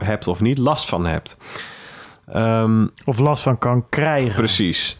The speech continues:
Speaker 1: Eh, nou, en, en, en ze hebben het nu dus ook gehad over cryptovaluta, of digitale valuta, digital assets, eh, over, eh,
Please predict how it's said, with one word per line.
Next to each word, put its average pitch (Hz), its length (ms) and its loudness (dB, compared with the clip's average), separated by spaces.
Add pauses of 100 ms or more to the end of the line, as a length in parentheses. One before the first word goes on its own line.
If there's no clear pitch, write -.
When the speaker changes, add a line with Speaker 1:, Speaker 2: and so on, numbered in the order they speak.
Speaker 1:
Eh, 98 120 0
nou, 104 220 2
en, 98 200 2
en, 143 300 2
en 156 200 2
ze 160 100 2
hebben 180 220 4
het 156 100 2
nu 170 60 6
dus 156 180 4
ook 202 200 2
gehad 107 360 0
over 113 560 2
cryptovaluta, 101 840 2
of - 100 -12
digitale 92 600 -2
valuta, 87 560 -2 (220)
digital - 460 -2
assets, - 640 -2 (800)
eh, 95 280 0
over, 92 380 -2
eh, 87 300 0